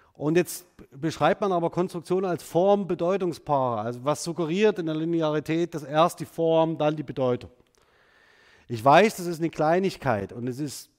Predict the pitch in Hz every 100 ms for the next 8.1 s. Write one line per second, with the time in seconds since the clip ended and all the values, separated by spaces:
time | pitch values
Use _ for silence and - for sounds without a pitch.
0 | - - 170 170 - 147 120 110 - -
1 | - 135 151 160 226 220 175 147 156 190
2 | 185 - 165 165 165 120 104 143 - -
3 | 147 196 170 175 147 151 170 175 151 139
4 | - 147 143 143 185 196 180 170 151 139
5 | 147 - 139 139 139 151 170 - - -
6 | 156 156 147 139 151 156 156 147 - -
7 | 180 196 190 - 135 123 120 - 127 120